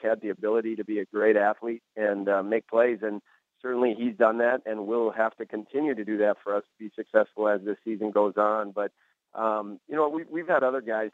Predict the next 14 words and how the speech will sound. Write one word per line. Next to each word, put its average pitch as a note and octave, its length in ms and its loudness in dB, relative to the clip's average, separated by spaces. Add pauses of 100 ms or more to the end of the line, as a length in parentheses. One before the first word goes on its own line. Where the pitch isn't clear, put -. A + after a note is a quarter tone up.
step A2+ 260 -4
up, A2+ 240 0
and F#2 80 -12
I G#2+ 100 -4
think A#2+ 200 -4
that's A#2 260 -2
the A#2 80 -10
beauty A#2 400 -2
of G#2 180 0 (420)
high B2+ 140 -4
school A#2+ 260 2
football G#2+ 500 2
is, G#2+ 200 0
is G#2+ 160 -2